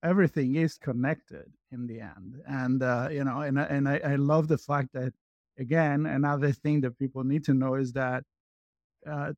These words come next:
not everybody, actually, a lot of people I know in, in cybersecurity, they do come from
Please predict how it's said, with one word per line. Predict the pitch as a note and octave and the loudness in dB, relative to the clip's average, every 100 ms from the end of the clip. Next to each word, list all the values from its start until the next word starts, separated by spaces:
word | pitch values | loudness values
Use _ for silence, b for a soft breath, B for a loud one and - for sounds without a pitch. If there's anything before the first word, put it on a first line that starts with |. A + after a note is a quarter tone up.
| _ | _
not | D#3 C#3+ E3 A#3+ | -2 2 4 4
everybody, | A#3 G#3+ G#3 F#3 A3+ C#3+ | 2 2 0 0 0 0
actually, | D3 - D#3 | -4 -2 -2
a | A#2+ | -2
lot | A2+ E3 | -6 -6
of | A3+ | -4
people | A3+ G#3 F#3+ | -6 -6 -4
I | D#3+ | -2
know | D#3+ F3 | -2 -2
in, | C#3 A2+ A#2+ | -4 -6 -6
in | C3+ | -8
cybersecurity, | B2+ C#3+ C#3 C#3 A2+ C#3+ D3+ A#2 | -6 -4 -4 -4 -6 -6 -4 -4
they | B2+ | -4
do | B2 D#3 | -2 -4
come | - B2 A#2 C3 | -4 -8 -6 -10
from | C3+ B2 A#2+ A2+ | -8 -8 -6 -6